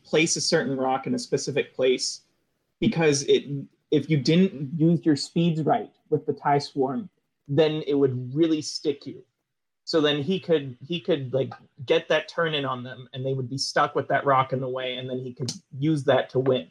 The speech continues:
And he flew against a lot of tie swarm mirrors. So I don't think you want, you want, uh,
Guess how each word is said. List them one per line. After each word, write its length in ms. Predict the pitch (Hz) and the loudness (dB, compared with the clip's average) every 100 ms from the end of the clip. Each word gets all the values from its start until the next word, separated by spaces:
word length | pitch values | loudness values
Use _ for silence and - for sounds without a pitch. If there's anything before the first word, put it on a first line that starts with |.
| - | -4
And 100 | 143 | 0
he 200 | 170 165 | 2 0
flew 240 | - 160 | -2 2
against 260 | 139 139 120 | 4 2 0
a 60 | |
lot 260 | 127 139 131 | 0 2 2
of 120 | 123 | -2
tie 140 | 127 117 | -8 -8
swarm 320 | - 143 123 | -8 -10 -6
mirrors. 460 | 123 101 - - - _ _ _ _ _ _ _ | -8 -10 -16 -20 -20 _ _ _ _ _ _ _
So 480 | - 156 139 131 123 - _ _ | -2 4 6 6 2 -4 _ _
I 100 | 135 | 2
don't 220 | 160 185 | 4 4
think 200 | - 170 | 2 0
you 80 | 170 | 0
want, 300 | 151 151 151 - _ _ _ - - | 0 0 0 -8 _ _ _ -10 -4
you 100 | 147 | 0
want, 300 | 139 135 135 | 2 2 0
uh, 380 | 135 123 117 | -4 -6 -10